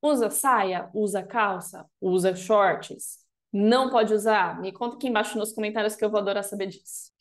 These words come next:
E se você ainda não tá usando o seu colã, meia calça, saia, pensa nisso com carinho, porque realmente faz diferença. Não é só uma questão estética, é uma forma de você ajudar o professor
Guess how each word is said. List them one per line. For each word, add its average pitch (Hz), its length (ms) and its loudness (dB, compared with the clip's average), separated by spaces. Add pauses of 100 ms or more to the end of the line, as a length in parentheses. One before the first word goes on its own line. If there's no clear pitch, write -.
E - 80 -2
se 233 120 0
você 277 240 2
ainda 330 440 4
não 320 240 2
tá 302 100 4
usando 277 340 2
o 277 60 0
seu 277 180 2
colã, 233 420 2
meia 233 340 -6
calça, 214 400 -2
saia, 208 680 -2 (580)
pensa 330 300 0
nisso 269 280 0
com 240 160 -2
carinho, 202 680 -4 (340)
porque 202 220 2
realmente 208 880 2 (240)
faz 170 400 2
diferença. 175 600 -2
Não 247 440 2
é 240 80 0
só 226 240 0
uma 214 180 -2
questão 202 320 -6
estética, 185 760 -2 (380)
é 180 80 -2
uma 190 140 0
forma 214 260 4
de 202 120 0
você 208 320 2
ajudar 262 800 0
o 294 100 -6
professor 294 580 -2